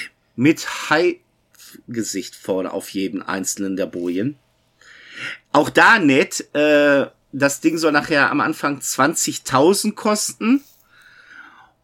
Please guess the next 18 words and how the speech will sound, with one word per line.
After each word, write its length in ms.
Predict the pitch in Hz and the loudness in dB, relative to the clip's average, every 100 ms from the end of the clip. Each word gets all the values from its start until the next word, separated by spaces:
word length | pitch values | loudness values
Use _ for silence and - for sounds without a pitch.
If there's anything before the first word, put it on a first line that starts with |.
| - | -4
Und 220 | 151 131 | -2 -2
wieso 260 | 170 185 | -4 -2
kriegt 320 | 170 - 175 - | -2 -4 -6 -4
er's 260 | 147 131 | -6 0
billiger? 640 | 123 151 190 170 202 233 240 - _ _ _ _ _ _ _ _ _ _ | 2 2 2 2 2 2 0 -8 _ _ _ _ _ _ _ _ _ _
Jetzt 220 | - 113 - | -6 -2 0
sind 160 | 139 | 2
wir 100 | 143 | 4
bei 140 | 127 120 | 2 0
achtziger 380 | 139 - 135 | -2 -6 -2
Jahre 260 | 127 123 156 | 2 2 2
Logik, 480 | 165 180 190 202 - _ - - - - - | 2 2 2 0 -6 _ -20 -20 -20 -16 0
weil 120 | 131 | 2
er 140 | 139 | 2
ist 180 | - - | 0 -2
auf 120 | 156 | -2
diesem 300 | - 160 147 | -2 -6 -6
Boot, 540 | 139 160 190 214 - | 2 4 6 4 -4